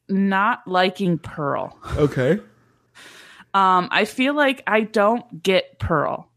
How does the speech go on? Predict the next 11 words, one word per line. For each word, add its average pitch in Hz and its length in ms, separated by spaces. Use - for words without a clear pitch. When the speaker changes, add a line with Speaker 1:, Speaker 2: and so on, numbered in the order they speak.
Speaker 1:
I 180 120
will 226 140
say, 233 340
like, 190 220
it's 214 220
not 247 200
like 302 180
I 208 180
don't 180 240
get, 185 220
like, 156 300